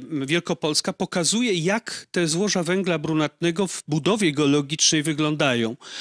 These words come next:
Czyli one są uzależnione od wielu czynników. Zobaczcie państwo, nie pokrywają one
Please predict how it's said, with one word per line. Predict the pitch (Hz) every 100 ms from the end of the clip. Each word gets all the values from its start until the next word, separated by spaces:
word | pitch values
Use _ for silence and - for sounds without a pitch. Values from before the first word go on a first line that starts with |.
| - - - -
Czyli | 156 156
one | 165 170
są | - 156 135
uzależnione | - 165 196 190 - 185 185 165
od | 139 143
wielu | 196 214
czynników. | - 190 196 208 - 147 151 -
Zobaczcie | 143 151 - 151
państwo, | 147 - 139
nie | 165
pokrywają | 190 180 165 139 185 208 135
one | 151 131 127 127